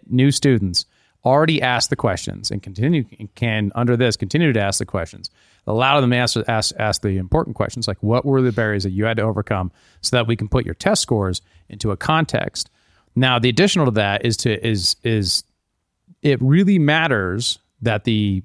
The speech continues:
student is a pro-, is, is attached to the institution that can help them realize their individual potential. Not just this, like, really simple, uh, kind of silly idea that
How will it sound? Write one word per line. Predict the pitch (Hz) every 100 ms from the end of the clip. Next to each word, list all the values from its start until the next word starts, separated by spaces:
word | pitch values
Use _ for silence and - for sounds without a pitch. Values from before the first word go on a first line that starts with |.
| _
student | - 160 151 123 113 -
is | 120
a | 107
pro-, | - 123
is, | 127 110 98 -
is | - 110
attached | 104 - 147 131 - -
to |
the | 113 117
institution | 117 - 147 143 -
that | 107
can | 101 98
help | 117 113
them | 113
realize | 107 107 101 98
their | 92
individual | 101 95 95
potential. | 95 107 113 104 - _ _ _ _ _ -
Not | 120 151 160
just | 131 139 147 -
this, | 123 -
like, | 104
really | 107 135
simple, | 120 131 113 113 110 101 - _ _
uh, | 120 110 98 95 92
kind | 127 113
of |
silly | - - 127 120 104 92 _ _ _
idea | - 110 101 127 127 107
that | 104 107 98 95